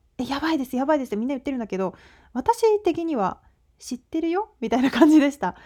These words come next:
でもなんかその知ってることをお金取ってやるなよとか、そういう感じ全くなくて、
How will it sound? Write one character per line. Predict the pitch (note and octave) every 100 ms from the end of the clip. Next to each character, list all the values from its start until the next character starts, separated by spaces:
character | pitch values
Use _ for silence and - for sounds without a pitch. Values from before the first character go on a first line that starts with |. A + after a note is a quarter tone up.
| -
で | E4+
も | F#4
な |
ん | G4+
か |
そ | G4+
の | F4+
知 | G4+ A3
っ |
て | - E4+
る | F#4+
こ | F#4+
と | F#4 E4
を |
お |
金 | A#3+ C4
取 | C4+ -
っ |
て | F#3+
や | F#3
る | B3+
な | G#3
よ | F#3+
と | G3+
か、 | G3+
そ | D4+
う | D4+
い |
う | D4
感 | D4
じ | C4
全 | G#3+
く | A#3 A#3
な | A#3+
く | -
て、 | G3 F3